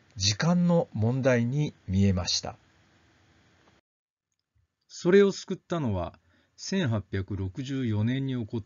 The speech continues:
たデンマーク戦争です。原因はシュレースウィヒ・ホルシュタイン問題。まず、このシュレースウィヒ・ホルシュタインの場所から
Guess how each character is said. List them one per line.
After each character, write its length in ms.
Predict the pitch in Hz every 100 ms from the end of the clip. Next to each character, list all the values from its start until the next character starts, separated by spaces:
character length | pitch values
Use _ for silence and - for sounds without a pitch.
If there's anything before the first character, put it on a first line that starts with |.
| _
た 220 | 85 87 - _ _ _
デ 140 | - 147
ン 120 | 180
マ 120 | 175
ー 40 | 175
ク 80 |
戦 180 | - 170
争 280 | 123 - 85
で 140 | -
す。 300 | - - - _ _ _ _ _ _ _ _ _ _ -
原 260 | 101 120
因 420 | 139 165 165 156 143
は 260 | 131 127 - _ _ _
シ 260 | - - 147
ュ 20 |
レ 120 | 156
ー 40 | 190
ス 180 | - 101
ウ 40 |
ィ 60 | 92
ヒ・ 360 | - 95 90 -
ホ 200 | _ 117
ル 100 | 143
シ 140 | -
ュ 40 | -
タ 120 | 135
イ 60 | 131
ン 140 | 120
問 220 | 113 95
題。 240 | 80 76 71 _ _ _ _ _ _ _ _ - _ -
ま 200 | 151 185
ず、 340 | 127 98 - _ _ _
こ 160 | -
の 280 | 147 151 143 -
シ 300 | - - 147
ュ 40 |
レ 120 | 196
ー 40 | 208
ス 180 | - 110
ウ 40 |
ィ 80 | 98
ヒ・ 360 | - - 87 - _ _ _
ホ 140 | - 135
ル 100 | 180
シ 160 | -
ュ 20 | -
タ 120 | 180
イ 60 |
ン 80 | 131
の 220 | 101 87 -
場 160 | 104 104
所 160 | 185
か 160 | 170 170
ら 220 | 156 147